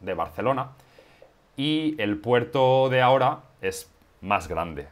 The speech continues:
claro, es mucho más grande que, que este.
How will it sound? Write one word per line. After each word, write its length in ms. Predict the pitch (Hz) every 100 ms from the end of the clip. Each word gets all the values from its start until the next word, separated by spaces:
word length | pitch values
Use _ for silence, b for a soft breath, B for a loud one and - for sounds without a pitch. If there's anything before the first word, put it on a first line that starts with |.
| _
claro, 300 | 104 67 73
es 140 | - 92
mucho 340 | 90 87 -
más 160 | 85 87
grande 360 | 80 78 85
que, 320 | 78 67 64 -
que 140 | 80 73
este. 260 | - -